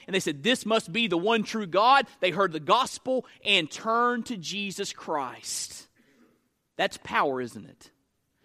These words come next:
And so as, as Philip is preaching, we see it accompanied with Holy Spirit power. There's one final thing that I believe is a,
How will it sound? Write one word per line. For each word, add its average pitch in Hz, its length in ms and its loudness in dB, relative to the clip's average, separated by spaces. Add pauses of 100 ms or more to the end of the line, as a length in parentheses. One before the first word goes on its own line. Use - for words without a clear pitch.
(140)
And 247 160 2
so 277 260 6
as, 240 200 2 (140)
as 240 180 2
Philip 320 260 4
is 247 120 -4
preaching, - 540 0
we 269 80 0
see 277 360 4 (240)
it 262 240 2
accompanied 285 480 2
with 240 120 -2 (160)
Holy 294 420 2
Spirit 262 440 0
power. 240 320 4 (160)
There's 240 200 4
one 330 260 4
final 311 380 4
thing 240 280 -2
that 208 160 -6
I 294 180 6
believe 240 480 -2
is 240 360 4
a, 214 400 4